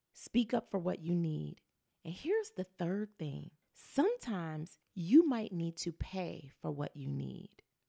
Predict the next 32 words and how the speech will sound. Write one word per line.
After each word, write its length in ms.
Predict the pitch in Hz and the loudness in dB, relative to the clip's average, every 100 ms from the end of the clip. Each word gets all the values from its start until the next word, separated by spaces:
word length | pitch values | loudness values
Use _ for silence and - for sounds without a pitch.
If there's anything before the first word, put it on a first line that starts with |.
| _ | _
So 200 | - 226 | -4 4
there 180 | 247 330 | 4 4
was 180 | 302 | 0
a 40 | 226 | -4
point 280 | - 208 190 | -8 -8 -6
when 140 | 180 | -6
I 100 | 180 | -6
started 460 | 180 185 170 185 202 | -6 -4 -2 -4 -8
my 140 | 190 | -10
business 540 | 170 170 165 170 165 | -8 -8 -8 -8 -10
and 100 | 170 | -8
I 100 | 160 | -8
wanted 340 | 156 160 170 175 | -6 -4 -6 -6
to 100 | 175 | -10
scale 440 | - - 165 165 | -10 -8 -6 -4
and 140 | 160 156 | -6 -8
grow 300 | 165 165 165 | -6 -4 -2
my 220 | 165 160 | -4 -4
business 640 | 151 156 151 170 151 151 - _ _ 185 | -4 -4 -4 -6 -6 -6 -10 _ _ -8
that 420 | 220 208 190 - _ _ _ - | -6 -4 -4 -8 _ _ _ -4
I 120 | 220 | -2
struggled 580 | - - 247 247 262 262 | -2 0 2 2 -2 -10
to 100 | 208 | -10
get 240 | 208 208 _ | -8 -10 _
feedback 560 | - 233 262 180 190 196 - | -10 -6 -8 -6 -8 -8 -10
because 360 | 196 208 196 | -8 -6 -6
so 220 | - 208 | -4 -4
many 240 | 214 214 202 | -4 -4 -6
people 400 | 196 214 190 175 | -8 -12 -10 -8
were 140 | 170 | -8
looking 440 | 170 240 302 220 185 | -6 -8 -8 -8 -6
at 300 | 170 170 | -6 -8